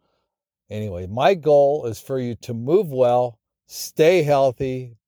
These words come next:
be happy. I will provide all the information, my insights of sixty-eight years on this earth, and hopefully,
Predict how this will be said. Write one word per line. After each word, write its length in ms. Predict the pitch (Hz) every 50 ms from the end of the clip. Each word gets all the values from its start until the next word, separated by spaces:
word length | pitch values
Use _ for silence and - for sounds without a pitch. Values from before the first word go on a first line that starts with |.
| _ _
be 220 | 143 143 143 143
happy. 500 | 131 117 135 143 147 147 135 - 120 117
I 100 | 113 127
will 140 | 139 143 139
provide 540 | - - 156 139 123 147 147 143 139 131 - -
all 240 | - 143 160 185
the 160 | 190 190 185 180
information, 840 | 180 165 - - 147 139 143 151 160 165 151 - - 185 175 165
my 180 | 139 123 120 120
insights 840 | - 151 156 170 175 151 - - - 160 160 170 165 - - -
of 100 | 113 98
sixty-eight 600 | - - - 151 - - - 143 135 135 135 123
years 320 | 131 127 139 139 139 120 113
on 160 | 131 127 123
this 240 | 123 120 107 - -
earth, 340 | 135 139 160 170 160 - _ - - - _ _ _ _ _ _ _ _ _ _ -
and 420 | - 139 139 139 139 135 135 135 - _ _ _ _ _
hopefully, 800 | - - - - 165 208 - - - - 131 123 123 147 175 175